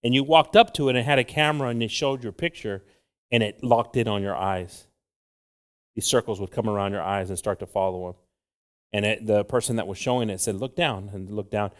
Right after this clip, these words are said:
and they got the, the eyes, instead of yellow, they turned red, showing that you're in danger. So what, what was the car gonna do? The car was gonna be prepared to take over,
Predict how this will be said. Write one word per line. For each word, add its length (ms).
and 100
they 80
got 200
the, 380
the 220
eyes, 260
instead 260
of 180
yellow, 360
they 100
turned 280
red, 400
showing 200
that 80
you're 220
in 80
danger. 440
So 120
what, 300
what 100
was 140
the 80
car 260
gonna 240
do? 320
The 60
car 240
was 120
gonna 160
be 120
prepared 380
to 60
take 280
over, 360